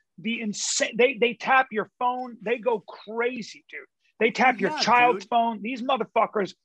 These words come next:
Speaker 1: the, these, the press, the British press are the worst people on the planet. They are the, the, the Guardian, the Daily Mail. They are the worst. They are the worst people.
Speaker 2: Okay,
Speaker 1: They should
Speaker 2: Brian,
Speaker 1: all
Speaker 2: Brian,
Speaker 1: die.
Speaker 2: let's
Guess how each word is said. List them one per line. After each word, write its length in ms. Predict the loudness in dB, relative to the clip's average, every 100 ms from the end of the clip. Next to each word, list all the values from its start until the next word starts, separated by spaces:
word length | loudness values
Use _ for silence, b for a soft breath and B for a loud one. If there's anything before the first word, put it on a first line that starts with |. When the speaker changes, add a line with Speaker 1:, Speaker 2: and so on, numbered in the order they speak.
| _
Speaker 1:
the, 180 | 2 2
these, 240 | 0 -2 0
the 100 | -4
press, 420 | -2 2 2 2
the 80 | -4
British 340 | 0 -2 -2
press 300 | 0 0 0 -8 _ _
are 140 | 0 2
the 80 | 0
worst 420 | 0 0 0 -4
people 320 | -14 -10 -10
on 180 | -8 -8
the 60 | -10
planet. 360 | -8 -8 -8 _ _ _ _
They 120 | 4
are 100 | 6
the, 160 | 4 0
the, 180 | -6 -6
the 80 | -6
Guardian, 580 | 4 6 6 2 0 -2
the 80 |
Daily 320 | 0 2 2 0
Mail. 220 | 0 -2
They 140 | -2
are 160 | 0 0
the 100 | 0
worst. 560 | -4 2 2 2 -6 _ _ _
They 160 | -8 -2
are 140 | -2 -2
the 80 | -6
worst 460 | -4 -4 -4 -8
people. 460 | -12 -10 -6 -6 -8 -10
Speaker 2:
Okay, 240 | -8 -4
Speaker 1:
They 100 | -2
should 160 | -2 2
Speaker 2:
Brian, 220 | 4 6
Speaker 1:
all 260 | 8 6 2
Speaker 2:
Brian, 320 | 2 4 4 2
Speaker 1:
die. 80 | -6 _ _ _
Speaker 2:
let's 260 | -4 -4